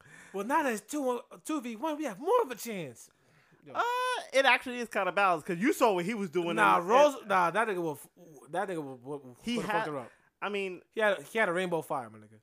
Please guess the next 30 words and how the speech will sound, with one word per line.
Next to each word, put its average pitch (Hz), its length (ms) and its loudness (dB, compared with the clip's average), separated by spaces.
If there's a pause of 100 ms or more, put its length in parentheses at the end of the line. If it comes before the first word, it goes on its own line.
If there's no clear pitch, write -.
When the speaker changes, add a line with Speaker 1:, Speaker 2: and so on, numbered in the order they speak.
Speaker 2:
it's 190 180 -10
really 202 240 -4
weird, 139 280 -6
Speaker 1:
His 147 80 -6
Speaker 2:
'cause, 147 80 -10
Speaker 1:
fire 165 220 2
Speaker 2:
like, 151 100 0
Speaker 1:
was 135 100 -6
rainbow. 120 300 -10 (140)
Speaker 2:
you 143 100 -14
remember, 190 360 -6
remember 196 320 -6
when 202 40 -4
Speaker 1:
Changing 185 300 2
colors 147 560 -6
in 175 100 -4
his 156 100 -4
Speaker 2:
Yeah, 233 180 0
Speaker 1:
hands. 139 120 -4
Speaker 2:
but 151 80 -4
remember 175 260 -6
when, 160 240 -8
um, 139 280 -6 (260)
Puck 165 320 -6
froze 151 340 -4
the 135 80 -14
castle 135 440 -10
and 113 120 -14
froze 135 280 -8
Subaru 139 420 -12